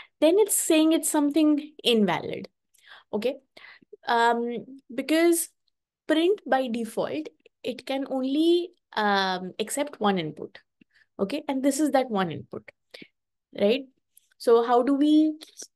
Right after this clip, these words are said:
if, if I want to print more than one set of things, so we have some different commands, and, uh, one of those commands is cat. So cat stand is, is a short form for concatenate,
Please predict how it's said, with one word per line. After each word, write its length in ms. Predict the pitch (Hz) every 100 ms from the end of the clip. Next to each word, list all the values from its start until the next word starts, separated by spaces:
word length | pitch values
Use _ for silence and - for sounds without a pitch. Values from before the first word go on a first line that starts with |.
| _
if, 180 | 233 214
if 120 | 220 233
I 100 | 226
want 200 | 220 226
to 60 |
print 340 | 254 220 220 226
more 200 | 202 202
than 180 | 208
one 360 | 202 185 185 185 _ _ _ _ _ _ _
set 260 | - 202 160
of 80 | 180
things, 540 | - 254 170 269 - - _ _ _ _ _ -
so 380 | - 226 254 _ _ 208
we 120 | 214
have 160 | 277
some 160 | 320 311
different 320 | 277 247 208
commands, 500 | 190 165 - 339 - _ - - - _ -
and, 440 | 180 175 175 170
uh, 260 | 165 160 151 _ _ _ _ _ _ -
one 220 | 214 220
of 100 | 226
those 180 | 254 254
commands 480 | 220 208 190 196 202
is 320 | 214 254 254 -
cat. 300 | 185 - - _ _ _ - _
So 200 | - 214 208
cat 400 | 247 240 277 - _ _
stand 440 | - 233 214 220 220
is, 140 | 220 214
is 140 | 208
a 40 | 208
short 280 | 208 214 208
form 280 | 220 214
for 240 | 214 202 196
concatenate, 880 | - 202 208 202 202 180 160 -